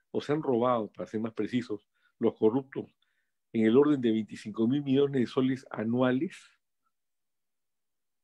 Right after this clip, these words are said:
este año yo no creo que esto se haya impedido, porque no ha habido nada sobre la materia, salvo las figuras un poco cosméticas de lo que han hecho los fiscales, que comenzaron bien su tarea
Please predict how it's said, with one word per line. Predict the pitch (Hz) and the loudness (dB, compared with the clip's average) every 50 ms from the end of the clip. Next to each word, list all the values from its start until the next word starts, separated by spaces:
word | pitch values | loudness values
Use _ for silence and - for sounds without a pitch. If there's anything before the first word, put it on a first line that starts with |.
| _ _ _ _ - | _ _ _ _ -8
este | - 110 - - 139 | -6 -4 2 4 4
año | 151 160 160 139 | 4 4 4 2
yo | 127 131 | 2 2
no | 123 123 | 0 -2
creo | 104 110 123 123 120 | 0 2 2 2 2
que | - - 104 104 107 110 - - - | 0 0 0 0 0 -2 -6 -10 -8
esto | - 117 113 - - 110 | -6 -6 -4 -6 -8 -6
se | - - | -2 0
haya | 117 117 113 110 | 2 2 2 0
impedido, | 104 - - 101 110 147 175 165 123 - _ _ _ _ _ _ - - _ _ _ _ _ _ | 0 0 0 2 2 2 0 -2 -6 -10 _ _ _ _ _ _ -20 -20 _ _ _ _ _ _
porque | _ - 101 110 117 | _ -6 -2 0 2
no | 113 123 | 2 4
ha | 127 | 6
habido | 127 131 135 135 135 | 6 6 6 4 2
nada | - 113 120 156 156 147 117 101 92 - _ _ _ _ _ _ _ _ - | 0 -2 0 2 2 2 0 -2 -8 -14 _ _ _ _ _ _ _ _ -20
sobre | - - - 104 98 | -10 -6 -4 -4 -4
la | 95 92 | -6 -6
materia, | 95 98 - - 143 131 98 92 - _ _ _ _ _ _ _ _ _ _ | -8 -8 -2 0 0 0 0 -4 -12 _ _ _ _ _ _ _ _ _ _
salvo | _ - - 143 143 151 151 147 160 165 - _ _ _ _ _ _ _ - | _ -4 0 2 2 2 2 -2 -6 -10 -10 _ _ _ _ _ _ _ -12
las | 107 104 98 | -10 -10 -8
figuras | - - 113 113 123 131 139 120 117 - | -4 -2 -2 0 0 0 -2 -2 -6 -8
un | 135 127 117 | -10 -10 -6
poco | - 139 127 135 135 - | -4 -4 -4 -2 -4 -4
cosméticas | - 123 104 104 127 147 147 143 - 151 147 156 123 | -4 -4 -4 -2 -2 -2 -2 -4 -6 -6 -4 -2 -2
de | 113 | -2
lo | 104 107 | -4 -6
que | - - 117 | -4 -4 -4
han | 127 | -2
hecho | 123 - 135 | 0 -2 -2
los | 117 110 | -2 -2
fiscales, | - - 104 - - 131 131 139 139 - | -4 -8 -6 -4 -2 -2 -2 -2 -4 -8
que | - 117 - | -10 -12 -12
comenzaron | - 98 98 98 - 120 127 127 120 117 104 | -10 -10 -10 -8 -6 -6 -4 -4 -4 -4 -2
bien | 117 135 147 147 | 0 0 0 0
su | 143 127 120 | -2 -6 -8
tarea | - 123 123 127 131 131 135 143 147 | -6 -4 -2 0 0 0 0 0 -2